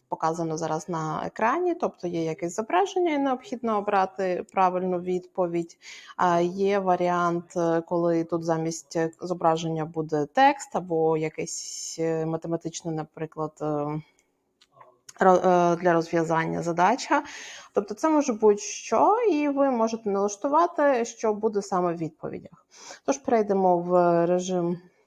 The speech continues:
е, безпосередньо створення квіза і можемо зробити нове завдання. А,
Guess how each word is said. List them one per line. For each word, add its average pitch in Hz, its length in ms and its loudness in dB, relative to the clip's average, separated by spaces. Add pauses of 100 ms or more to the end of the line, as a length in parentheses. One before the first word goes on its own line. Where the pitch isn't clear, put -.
(520)
е, 170 500 0
безпосередньо 170 680 -4
створення 170 520 0
квіза 311 440 0 (800)
і 240 520 0
можемо 269 460 4
зробити 214 380 2
нове 202 340 4
завдання. 220 580 2 (2750)
А, 190 260 0